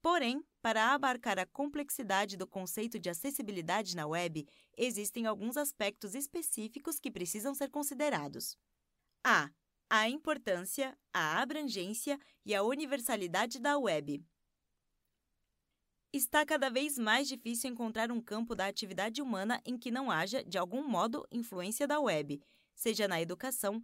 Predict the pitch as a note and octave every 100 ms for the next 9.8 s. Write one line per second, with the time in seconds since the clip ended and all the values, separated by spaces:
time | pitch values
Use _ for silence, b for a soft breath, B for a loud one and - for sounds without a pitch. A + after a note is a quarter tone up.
0 | b b - F#3+ G#3+ F#3+ F3+ B3+ B3+ -
1 | - A3 E3+ D#3 G3+ A3 - A3+ B3 C4
2 | F3 D#3+ G3+ A#3 B B A3 B3+ A#3+ C4
3 | A#3 - F#3+ G3 - - E3+ E3 C4 A#3+
4 | A3+ A#3+ C4 b b - B3 - D#4+ D#4
5 | C#4+ G#3+ A3 A#3+ C#4 - _ A3+ C#4 B3
6 | G3 E3+ G3 - A#3+ - A#3 C#4+ C4 A3+
7 | E3 F3+ - G#3 - - E3 E3 C4 A#3
8 | A#3+ B3+ C#4+ B - E4 E4 D4 D#4 F4
9 | A3+ - - F3+ G3+ A#3+ D#4 D#4